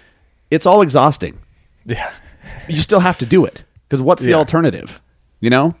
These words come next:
Speaker 1: Uh,
Speaker 2: Well, the
Speaker 1: being a real
Speaker 2: alternative is
Speaker 1: estate
Speaker 2: someone
Speaker 1: agent
Speaker 2: else
Speaker 1: is
Speaker 2: is doing
Speaker 1: exhausting.
Speaker 2: it. Yeah, someone else is doing it, and that's
Speaker 1: Exactly.
Speaker 2: that's just what
Speaker 1: And
Speaker 2: always,
Speaker 1: they're
Speaker 2: what,
Speaker 1: just
Speaker 2: that's what always
Speaker 1: willing
Speaker 2: drives
Speaker 1: to
Speaker 2: me.
Speaker 1: Yeah.
Speaker 2: Inman's posting,
Speaker 1: Yeah.
Speaker 2: Housing Wire's posting, The Real
Speaker 1: Yes.
Speaker 2: Deal's posting. They're gonna do video content. They're gonna start evolving.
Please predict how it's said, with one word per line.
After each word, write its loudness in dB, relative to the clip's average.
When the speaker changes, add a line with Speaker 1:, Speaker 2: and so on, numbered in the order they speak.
Speaker 1:
Uh, -2
Speaker 2:
Well, -12
the -12
Speaker 1:
being -2
a 2
real -
Speaker 2:
alternative 0
is -2
Speaker 1:
estate -6
Speaker 2:
someone 0
Speaker 1:
agent 2
Speaker 2:
else -2
Speaker 1:
is -6
Speaker 2:
is -8
doing -6
Speaker 1:
exhausting. -12
Speaker 2:
it. -6
Yeah, 0
someone -4
else 0
is -10
doing -8
it, -10
and -8
that's -6
Speaker 1:
Exactly. -4
Speaker 2:
that's -10
just -12
what -6
Speaker 1:
And 0
Speaker 2:
always, -2
Speaker 1:
they're 0
Speaker 2:
what, 0
Speaker 1:
just -6
Speaker 2:
that's -12
what -6
always -4
Speaker 1:
willing 0
Speaker 2:
drives -8
Speaker 1:
to -6
Speaker 2:
me. -12
Speaker 1:
Yeah. 2
Speaker 2:
Inman's 0
posting, -4
Speaker 1:
Yeah. -14
Speaker 2:
Housing 0
Wire's -4
posting, -8
The -6
Real 4
Speaker 1:
Yes. 0
Speaker 2:
Deal's -2
posting. -6
They're 2
gonna 0
do -6
video -6
content. -12
They're 4
gonna 0
start 0
evolving. -6